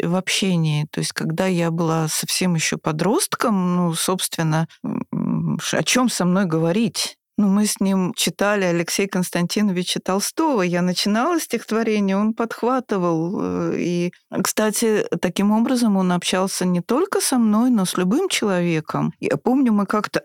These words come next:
втроем пошли на, не помню название фильма, в кинотеатр «Киргизия», рядом с домом Натальи Викторовны Новогиреево в Москве. Выходим,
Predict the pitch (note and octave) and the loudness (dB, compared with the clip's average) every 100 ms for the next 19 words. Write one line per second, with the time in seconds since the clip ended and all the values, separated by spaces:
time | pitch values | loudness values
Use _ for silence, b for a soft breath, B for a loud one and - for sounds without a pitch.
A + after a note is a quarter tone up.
0 | _ D3+ - F#3 G3+ A#3+ F#4+ A4 F#4+ F#3 | _ -6 0 2 2 2 0 -2 -2 -2
1 | F#3 G3+ B3+ E4+ - _ F#3 F#3 F3+ F3+ | 0 0 2 0 -2 _ 2 2 2 2
2 | F#3 - _ - A#3 D#4 G#4+ G3 D#3+ E3 | 0 -4 _ 0 2 2 2 2 4 2
3 | F3+ D#3 G3 - G4 A3+ - C4 C#4+ F#4 | 2 2 0 0 2 2 2 2 2 0
4 | G4 G#4+ D4 D4+ B4+ B3 D#3 C#3 E3+ - | 0 -2 -2 0 2 2 2 0 -4 -8
5 | _ _ F#3+ B3 D#4+ A3 E3 D#3 D3 - | _ _ 0 2 2 2 2 2 2 0
6 | - - E3 F3+ G3+ D3+ D3+ E3 E3+ E3 | 0 0 2 2 2 2 2 0 0 0
7 | C4+ A4 - E3 E3+ F#3 D#3 G3+ C#4+ D#3 | 0 0 -2 0 2 2 2 2 2 0
8 | C3 - D#3 _ - E3 - D#3+ C#3 - | 0 -2 -4 _ -2 -2 -2 -6 -6 -10
9 | _ B3 D4 - B4 C4 D3+ E3 | _ -4 -2 0 2 2 2 0